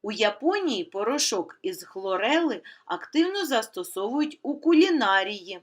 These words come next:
зокрема для приготування хліба, основних страв, соусів, адже хлорела містить дуже багато мікроелементів.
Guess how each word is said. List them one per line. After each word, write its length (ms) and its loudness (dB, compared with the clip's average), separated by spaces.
зокрема 640 2
для 220 0
приготування 960 -2
хліба, 680 -4
основних 720 -2
страв, 580 0
соусів, 840 -2
адже 400 0
хлорела 760 0
містить 680 -4
дуже 360 0
багато 580 -4
мікроелементів. 1300 -4